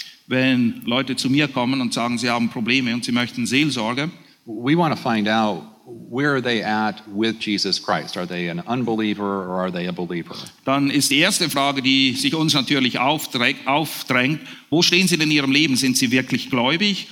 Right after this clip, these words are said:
Speaker 1: oder sind sie überhaupt nicht gläubig?
Speaker 2: And so we, we go over, walk through the gospel with them to make sure their profession, their, their walk, it's lining up.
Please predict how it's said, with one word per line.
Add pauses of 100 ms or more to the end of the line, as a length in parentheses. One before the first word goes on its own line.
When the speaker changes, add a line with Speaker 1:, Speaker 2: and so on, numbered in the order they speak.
(140)
Speaker 1:
oder
sind
sie
überhaupt
nicht
gläubig? (420)
Speaker 2:
And
so
we, (160)
we
go
over,
walk
through
the
gospel
with
them
to
make
sure (200)
their
profession, (180)
their, (100)
their
walk, (200)
it's
lining
up.